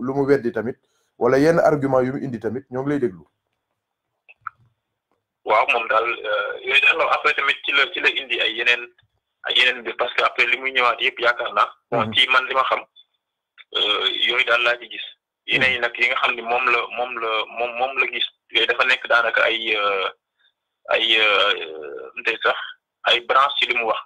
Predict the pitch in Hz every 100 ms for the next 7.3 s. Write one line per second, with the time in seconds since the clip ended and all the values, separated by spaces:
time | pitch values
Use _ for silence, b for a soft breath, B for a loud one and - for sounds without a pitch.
0 | - 113 107 - 123 123 - - 117 -
1 | - 120 113 113 123 123 117 113 110 107
2 | 110 110 110 - - 104 101 117 117 117
3 | 117 - - 113 117 113 - - 113 117
4 | 117 - 117 117 117 113 107 104 120 -
5 | B B B B B _ - 113 120 127
6 | 135 127 123 117 113 123 123 117 113 110
7 | 104 101 214